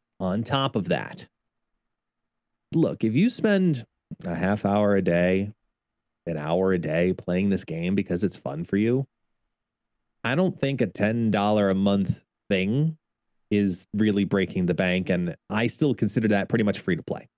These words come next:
because that is, you know, what you pay for Netflix. It's what you pay for, you know, any other subscription service, you know, ten dollars a month. And then you get so much more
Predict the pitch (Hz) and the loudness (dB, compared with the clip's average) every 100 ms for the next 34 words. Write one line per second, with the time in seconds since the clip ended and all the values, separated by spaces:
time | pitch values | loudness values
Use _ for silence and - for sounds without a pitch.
0 | _ 101 - 98 92 92 87 - _ _ | _ -4 0 2 2 0 -4 -10 _ _
1 | _ _ 101 107 107 117 113 110 110 104 | _ _ -4 0 2 2 4 4 2 -2
2 | - _ _ _ _ _ _ _ _ - | -10 _ _ _ _ _ _ _ _ -2
3 | 101 98 107 107 113 101 107 110 - - | 2 2 2 0 0 0 0 -2 -4 -10
4 | - - 95 104 - 92 95 98 95 95 | -8 -8 -4 -4 -2 -6 -4 -2 0 -2
5 | 92 - _ 101 95 92 92 - _ _ | -4 -14 _ -6 -2 -2 -2 -8 _ _
6 | 110 120 117 117 113 107 113 - - - | -4 0 0 2 0 0 -2 -2 -6 -6
7 | - 120 104 - 98 80 62 - 101 90 | -4 -2 0 0 0 0 -4 -4 -2 -2
8 | 90 104 101 95 95 87 107 98 101 98 | 0 0 2 0 0 -2 -2 -2 -2 0
9 | 95 95 101 107 87 - - 123 120 123 | 0 0 0 0 -2 -8 -4 -2 0 -2
10 | 110 117 123 123 85 87 | -2 0 2 2 2 -2